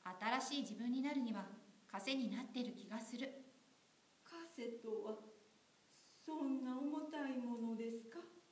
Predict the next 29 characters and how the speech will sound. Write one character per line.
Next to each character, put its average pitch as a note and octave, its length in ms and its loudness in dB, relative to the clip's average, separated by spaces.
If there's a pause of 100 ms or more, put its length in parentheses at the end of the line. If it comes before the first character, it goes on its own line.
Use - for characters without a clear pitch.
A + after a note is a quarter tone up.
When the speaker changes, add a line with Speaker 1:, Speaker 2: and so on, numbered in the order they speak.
(800)
Speaker 1:
一 A3+ 260 -4
年 B3+ 260 2
に - 180 -6
一 - 160 -8
度 D#4+ 100 -2
し - 140 -6
か A#3+ 100 -6
会 C4+ 180 -2
え - 20 -6
な D4+ 140 -2
い F4 80 -2
っ - 140 -8
て F4 80 -4
こ C#4 120 -4
と B3+ 120 -4
に G#3+ 160 -2
縛 A#3+ 300 -2
ら C4+ 120 2
れ C4+ 100 -2
て、 G#3+ 240 -6 (520)
私 A#3+ 400 -4
は C4+ 120 0
そ C4+ 160 -4
の D#4+ 100 0
日 E4 100 -4
の E4+ 120 -2
た C4+ 120 -2
め B3+ 140 2
に A3+ 260 0